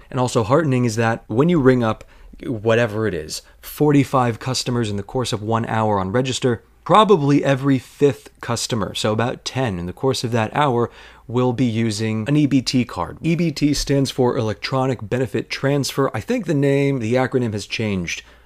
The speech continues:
a few times. It might, it used to be, they used to call it food stamps. snap. Okay, I just Googled it. snap, which stands for, fuck. snap stands for Supplemental Nutrition Assistance Program.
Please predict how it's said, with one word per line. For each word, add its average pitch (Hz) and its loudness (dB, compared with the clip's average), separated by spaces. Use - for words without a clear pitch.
a - -4
few 110 -2
times. 82 -6
It 95 -6
might, 113 -2
it 135 2
used 139 2
to 147 0
be, 127 2
they - -4
used 165 -4
to 127 -4
call 120 2
it 131 -4
food 120 0
stamps. 117 -4
snap. 135 0
Okay, 107 2
I 107 2
just 123 0
Googled 107 2
it. - -8
snap, 147 -2
which 143 -4
stands 139 -4
for, 139 -4
fuck. - -20
snap 147 0
stands 147 -2
for 143 0
Supplemental 151 -2
Nutrition 123 -2
Assistance - -8
Program. 92 -6